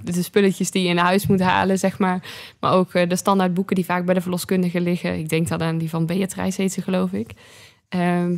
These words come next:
maar inmiddels weet ik in ieder geval dat het ook anders kan, ook mede dankzij jou.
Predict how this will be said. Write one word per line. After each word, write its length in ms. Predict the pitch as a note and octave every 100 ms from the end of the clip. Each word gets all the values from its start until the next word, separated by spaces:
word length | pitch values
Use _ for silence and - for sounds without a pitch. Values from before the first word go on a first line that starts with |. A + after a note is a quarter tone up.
| - -
maar 160 | F3+
inmiddels 400 | F#3 G3 G#3 F3+
weet 200 | E3+ F3+
ik 160 | G#3 G#3
in 100 | E3+
ieder 160 | E3+
geval 180 | F3+ F#3
dat 200 | F#3 F3+
het 160 | F3+ F3+
ook 80 | F3+
anders 260 | F3+ F3+
kan, 220 | - E3+ G3
ook 100 | F#3
mede 260 | F3 F3
dankzij 340 | F3 F3 - E3+
jou. 460 | E3+ G3 A#3 B3+